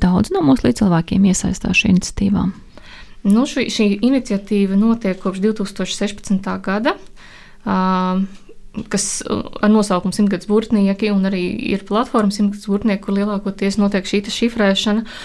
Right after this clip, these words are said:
Speaker 2: Un patiesībā jāteic, ka interese nav izsīkusi, tā ir, ā, tikai palielinājusies, un, un atšifrētāju kopiena ir unikāla. Mums arī Eiropas mērogā, varētu teikt, mēs ļoti daudz dalāmies ar šo te pieredzi,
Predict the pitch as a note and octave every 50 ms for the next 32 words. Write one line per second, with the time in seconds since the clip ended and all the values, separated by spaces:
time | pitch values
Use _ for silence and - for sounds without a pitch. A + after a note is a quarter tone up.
0 | - - - - - A3+ G3 A#3+ A#3+ D#4 D4+ D4 - A3+ G#3 G3+ G3 G#3+ A#3 A#3+
1 | A#3 A3+ F#3+ F3+ F3+ - - - G#3 - G#3 A3+ C4 D#4 C#4 A#3+ - G#3+ G3+ F#3+
2 | G3+ A3 - - F#3 - - F3+ - - F#3+ G3 G3+ G#3 G3+ G#3 - - G3 G3
3 | F#3+ F#3+ G3+ G3 - G3+ - G#3+ F#3+ F3+ F3 - - - - - - F#3+ G3+ B3
4 | D4 E4+ E4 D4+ C4+ B3 A#3+ A#3 A3+ A3+ A3+ - G#3+ G3+ G3+ G3+ - G3+ G3 F#3+
5 | F#3+ F#3+ F#3+ - F#3+ F#3+ F#3 - - G#3 A3+ G#3+ - G#3 - G#3 G3 F#3+ F#3+ -
6 | F3+ F3+ - - - G#3 A3+ A#3 A3+ - G#3+ G3+ G3 F#3+ F#3+ G3 G3 - - -
7 | - - - - - - G#3+ G3 F#3+ - - - A#3 A#3 G#3+ - G#3 - F#3+ F#3+
8 | - - - F#3+ F#3+ G3 G3 G#3 G3+ - G3+ G3+ F#3+ F3+ F3 - - - - -
9 | G#3+ A3 A3 G3+ F3 G3+ - - F3+ F#3+ F#3+ G3 F#3+ F3+ G3 F#3+ G3+ G3 G3+ G3
10 | G3 - - - F#3+ F#3 F#3 F#3+ - - G3 - - G3 G3 F#3+ F#3 G3 G3 G3
11 | G3 G3 F#3+ G3+ G3 F#3 F3 F3 F3 F3+ - - F#3 - - F3+ F#3 - - -
12 | A3 A3 A3 G3+ G3+ F#3 F3+ - A3+ A3+